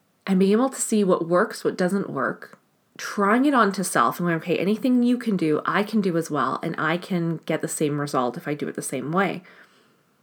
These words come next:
and modifying it for me. So that's where copying and modeling are different, is that modeling, try it on, try it on, take the behavior, try it on,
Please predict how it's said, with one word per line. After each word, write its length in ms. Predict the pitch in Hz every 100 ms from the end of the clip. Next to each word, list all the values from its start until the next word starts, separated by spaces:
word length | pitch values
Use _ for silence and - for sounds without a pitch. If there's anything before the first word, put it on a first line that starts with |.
| _ _ _ _ _ _ _
and 480 | - 190 165 139 143 - _ _ _
modifying 640 | 170 165 170 180 147 143 117
it 280 | 117 - -
for 560 | - - 127 123 113 - 156
me. 340 | 147 113 - _ _ _ _ _ _ _ _ _ _ _ _ _ _ _ _ _ _ _ - - -
So 300 | - 196 180
that's 280 | 185 196 -
where 200 | 208 190
copying 500 | 190 - 190 196 170
and 100 | 160
modeling 380 | 160 208 196 151
are 100 | 143
different, 540 | - 214 - 135 -
is 120 | -
that 120 | 160 156
modeling, 560 | 180 240 226 185 180 - - - _
try 300 | - 180 190
it 60 | 196
on, 380 | 127 151 302 339 _ _ _ _ _ _ _ _ _ _ _ _ _ _
try 200 | - 214
it 40 |
on, 140 | 180 156
take 220 | - 214
the 60 | 226
behavior, 600 | 220 170 151 147 165 185
try 360 | - 202 196
it 80 | 214
on, 440 | 170 135 170 240